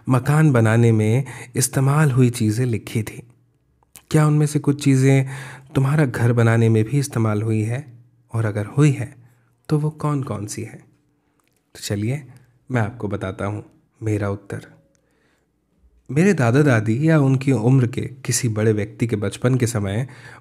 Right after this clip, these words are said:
मकान बनने में इस्तेमाल यानी उपयोग में लाई हुई चीज़ें बची थी। वह थी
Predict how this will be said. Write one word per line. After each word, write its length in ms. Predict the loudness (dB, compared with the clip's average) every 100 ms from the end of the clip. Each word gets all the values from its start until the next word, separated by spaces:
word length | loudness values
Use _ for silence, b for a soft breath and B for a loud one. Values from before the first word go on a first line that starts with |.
| -4
मकान 420 | -2 2 4 4
बनने 300 | 4 4 2
में 320 | 0 -4 -12 -20 -14
इस्तेमाल 560 | -10 -4 -2 0 0 0
यानी 280 | 0 2 0
उपयोग 460 | 0 0 2 2
में 120 | 2 2
लाई 220 | 0 0
हुई 180 | -2 -6
चीज़ें 480 | -2 -2 0 -2 -4 B B B -2
बची 300 | 0 0 -4
थी। 300 | -4 -12 -16 _ _ _ _ _ -4
वह 200 | -4 -4
थी 500 | -4 -2 -2 -4